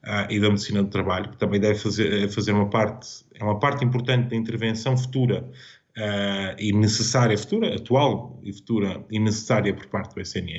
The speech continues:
S, para garantir que, eh, essas pessoas têm acesso a um conjunto de medidas, eh, como, por exemplo, estas que falamos, mas também farmacológicas, acompanhamentos de psicoterapia, enfim,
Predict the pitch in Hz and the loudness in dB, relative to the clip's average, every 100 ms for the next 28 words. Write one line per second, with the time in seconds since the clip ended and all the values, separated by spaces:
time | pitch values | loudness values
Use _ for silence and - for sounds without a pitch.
0 | 87 - _ _ - - _ _ _ _ | -10 -12 _ _ -20 -20 _ _ _ _
1 | _ - _ - 160 127 104 101 101 113 | _ -18 _ 2 4 6 4 2 -2 -2
2 | 107 104 127 - - _ _ - 135 135 | -2 -2 -6 -10 -20 _ _ -6 0 0
3 | 139 139 135 131 131 127 120 120 135 131 | 0 -4 -4 0 0 -2 -6 -10 -4 -2
4 | - 127 - 139 113 147 135 131 127 139 | -2 -6 -2 -2 0 0 2 4 2 2
5 | 110 - - 120 123 127 127 139 135 117 | 0 -4 -4 0 2 4 4 4 0 0
6 | 113 113 110 104 110 127 - - 113 120 | 0 2 2 2 2 0 -4 -10 -6 -2
7 | 120 123 120 101 - - - 127 123 117 | 2 2 2 -2 -10 -18 4 6 8 6
8 | 110 110 - - 117 113 101 - - 113 | 4 0 -2 0 0 0 -6 -8 -6 0
9 | 131 196 170 123 110 117 110 110 117 110 | 2 2 0 -2 -4 -4 -2 -2 -2 -2
10 | 113 135 139 135 113 104 110 101 104 107 | -2 2 2 2 -4 -4 -4 -4 -4 -2
11 | 107 - - 104 104 110 127 127 127 117 | -4 -4 -6 -4 -2 0 2 4 4 4
12 | 117 - - - _ - 127 104 - | 0 -8 -18 -20 _ -10 -2 -2 -2